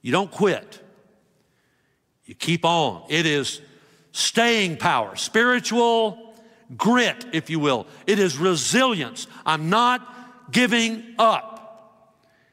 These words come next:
In the words of the great theologian Rocky Balboa,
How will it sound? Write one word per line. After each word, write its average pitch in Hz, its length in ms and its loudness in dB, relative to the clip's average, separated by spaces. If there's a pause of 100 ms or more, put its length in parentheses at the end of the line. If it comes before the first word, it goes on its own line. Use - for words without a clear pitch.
(560)
In 98 100 -16
the 95 80 -10
words 156 440 0
of 127 80 -10
the 120 80 -8
great 156 360 -2
theologian 147 720 -2
Rocky 160 420 -2
Balboa, 131 680 0